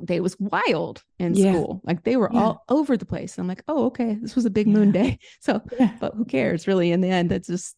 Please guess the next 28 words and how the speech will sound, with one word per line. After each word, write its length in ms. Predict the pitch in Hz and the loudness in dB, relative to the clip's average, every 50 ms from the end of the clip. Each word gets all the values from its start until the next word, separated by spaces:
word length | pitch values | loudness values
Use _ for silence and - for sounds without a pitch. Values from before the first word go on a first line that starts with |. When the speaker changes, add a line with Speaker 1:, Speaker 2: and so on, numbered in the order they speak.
| - | -6
Speaker 1:
what, 240 | 175 190 190 - - 220 220 - - | -2 -2 0 0 -2 -6 -10 -8 -8
uh, 60 | - - | -6 -4
you 220 | - 175 165 190 | -4 -2 0 2
know, 60 | 185 185 185 - - | 2 2 0 -2 -2
I 80 | 202 | 0
look 240 | 196 196 208 202 - | 2 2 2 0 0
back 300 | - 196 208 226 240 - | -2 -2 -2 -2 -4 -4
on 100 | 175 165 | -4 -4
it 40 | 160 | -4
and 100 | - 165 | -4 -4
I 60 | 165 165 | -4 -4
go, 160 | 165 165 - - - | -6 -8 -8 -6 -2
"Oh, 220 | 311 381 311 254 | 0 2 4 2
okay, 240 | 269 269 - 262 233 | 2 2 0 0 0
that's 200 | 240 226 226 - | 0 -2 -4 -6
what 120 | 214 196 | -8 -6
that 120 | - 196 - | -6 -6 -6
was 100 | 175 170 | -4 -4
all 140 | 185 180 170 | -4 -4 -2
about." 440 | 165 165 185 185 170 160 - - - | 0 0 0 0 0 -2 -4 -6 -4
So 80 | - | -2
it 80 | 185 - | -2 0
was 160 | 180 190 170 | 0 -2 -2
Speaker 2:
Yeah. 80 | 170 160 - | -2 0 0
Speaker 1:
more 200 | 190 196 196 185 | 2 2 2 2
about 300 | 170 175 175 175 - - | 0 -2 -4 -4 -4 -2
making 420 | 180 180 170 - 180 170 165 165 | -4 -4 -2 -2 -2 -2 0 0
meaning 540 | 175 190 202 202 175 165 160 160 165 180 | 2 2 2 2 2 0 -2 -2 -4 -6